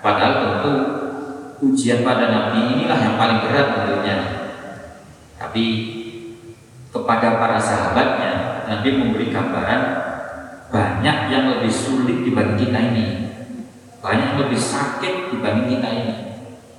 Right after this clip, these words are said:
Tapi mereka tidak membuat hilang agamanya. Jadi, ma yusrifu dzalik anhi.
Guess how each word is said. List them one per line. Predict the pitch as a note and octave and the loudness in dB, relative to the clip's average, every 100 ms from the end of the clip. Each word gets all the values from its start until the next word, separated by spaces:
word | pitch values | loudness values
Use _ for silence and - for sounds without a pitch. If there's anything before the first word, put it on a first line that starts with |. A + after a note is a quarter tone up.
| - | -8
Tapi | G#2+ C3 | -2 2
mereka | A#2 F2 A#2 A2+ - - - - - | 2 0 -2 -4 -4 -8 -10 -14 -6
tidak | G#2+ G#2+ G#2+ | -4 -2 0
membuat | G#2+ G2+ - - - - - A#2 | 0 0 0 0 -4 -6 -6 0
hilang | B2+ C3 A#2+ - | 4 4 2 0
agamanya. | - G2 F#2 G2 F#2 - - - - F2 F#2 - - - - | -2 -2 0 -2 -2 -4 -8 -10 -8 -8 -10 -14 -18 -20 -18
Jadi, | - F#2+ F#2 - | -6 -2 0 2
ma | A#2 A2 | 2 2
yusrifu | A2+ A2+ G#2 G2+ G2 | 2 0 -2 -2 0
dzalik | - - | 2 0
anhi. | - G#2+ G2+ G2 F2+ F2 | 0 -2 0 -2 -2 -4